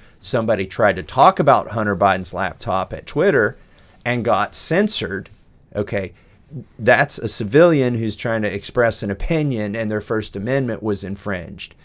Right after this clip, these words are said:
That would be in it. But asking the F B I, "Why didn't you, you know,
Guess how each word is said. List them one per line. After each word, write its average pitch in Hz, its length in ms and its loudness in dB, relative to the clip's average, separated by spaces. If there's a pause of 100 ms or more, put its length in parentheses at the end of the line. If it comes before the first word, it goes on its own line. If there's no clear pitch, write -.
(380)
That 156 220 10
would 185 160 4
be 107 220 -4
in 90 160 -6
it. 98 180 -10 (500)
But 135 320 6 (300)
asking 143 440 2
the 127 120 2
F 123 140 0
B 113 120 -4
I, 123 220 4
"Why 117 240 6
didn't 110 280 -4
you, 101 380 -2 (600)
you 110 140 -6
know, 92 320 -8